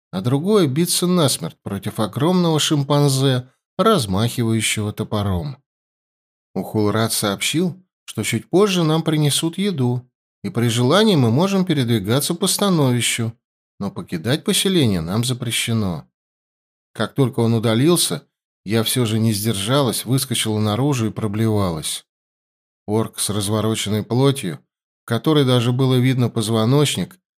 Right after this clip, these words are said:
все еще живой картинкой стоял перед глазами. По возвращении Оригат всучил мне глиняный стакан и кувшин с водой, который я сразу не заметила,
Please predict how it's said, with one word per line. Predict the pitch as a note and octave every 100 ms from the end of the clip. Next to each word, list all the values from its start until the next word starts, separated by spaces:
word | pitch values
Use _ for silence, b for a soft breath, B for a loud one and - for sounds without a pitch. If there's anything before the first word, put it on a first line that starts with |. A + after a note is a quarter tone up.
| _ _ -
все | -
еще | A#2+ G#2 G#2+
живой | G2+ G#2+ D3 E3+
картинкой | E3 D#3 - B2+ A#2+ G#2
стоял | - F2+ F#2+ F#2
перед | G2 F2+ E2+
глазами. | F#2+ F2+ D#2+ E2+ D2 C#2 - _ _ _ _ _ _ _ -
По | G2
возвращении | G2+ A2+ G#2+ - E3 F#3+ B2+ F2+
Оригат | E2 A2+ B2 D3 F#3+ F#3
всучил | - - B2+ - G#3+
мне | E3+ D#3+ D#3
глиняный | C3+ D3+ D3+ C#3+
стакан | C#3 - B2 - F3+ C#3+
и |
кувшин | - G2 - A2+
с | A#2 A#2
водой, | A2+ A2 G2+ F2+ - _ _ _
который | G2+ - F3+ F3 A#2
я | G#2+ C#3+
сразу | - D3+ E3+ C#3
не | C3+ C3+
заметила, | C#3 D#3 D#3 B2 - D#2+ D2+